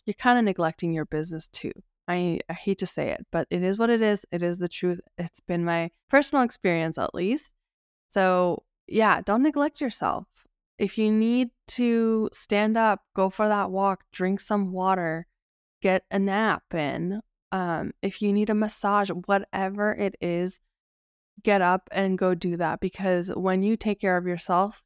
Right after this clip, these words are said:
you create space to be more creative. You create space to have more thinking time.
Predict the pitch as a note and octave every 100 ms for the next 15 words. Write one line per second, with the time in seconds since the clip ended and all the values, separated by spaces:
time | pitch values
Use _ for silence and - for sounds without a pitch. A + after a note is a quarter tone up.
0 | - G3 G3 G3+ G3 F#3 - _ - -
1 | G#3 - - - F#3+ F3+ F3+ - - F3
2 | F3 E3+ E3 E3 - _ _ _ - F3
3 | E3 E3+ F#3+ - G3+ G3 - - F3 F3+
4 | - - F3+ F3+ F3 E3+ F3 F#3 F3+ E3
5 | - - G3 G3 G3 F3 - - C#3 -
6 | D#3+